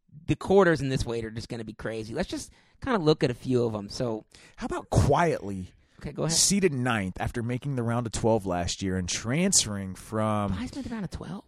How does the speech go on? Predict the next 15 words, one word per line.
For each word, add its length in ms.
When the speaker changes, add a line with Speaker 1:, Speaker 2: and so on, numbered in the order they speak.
Speaker 2:
Northern 600
Illinois 720
to 300
Minnesota, 760
Bleis. 680
Steve 320
Bleis 380
or 40
Steve 260
Blees? 380
Speaker 1:
I 80
think 120
it's 100
Bleis. 480
Yeah. 220